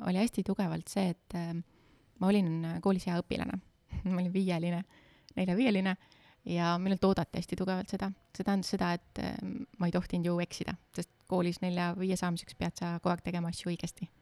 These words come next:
nii nagu ette nähakse, on ju. Ja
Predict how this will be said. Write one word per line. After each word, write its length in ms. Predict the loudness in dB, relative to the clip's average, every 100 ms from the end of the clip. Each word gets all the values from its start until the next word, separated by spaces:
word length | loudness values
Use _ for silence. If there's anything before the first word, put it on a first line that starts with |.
| _ _ -2
nii 120 | 0
nagu 260 | 0 0 -2 -2 -2
ette 200 | -2 0
nähakse, 340 | -2 -4 -6
on 100 | -6
ju. 40 | -6 _ -20 -20 -20 -20 -20 _ _ 0
Ja 480 | 2 4 4 2